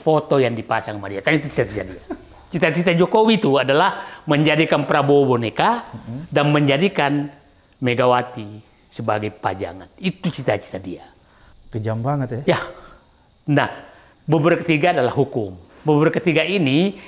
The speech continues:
Speaker 1: kita lihat bagaimana Pak Prabowo, Pak, Pak Bram Samad pernah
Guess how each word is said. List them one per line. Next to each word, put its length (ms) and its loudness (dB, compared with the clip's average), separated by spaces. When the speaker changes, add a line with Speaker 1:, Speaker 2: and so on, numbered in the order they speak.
Speaker 1:
kita 160 0
lihat 320 2
bagaimana 800 0
Pak 240 0
Prabowo, 800 4
Pak, 160 0
Pak 160 2
Bram 320 2
Samad 640 0
pernah 640 0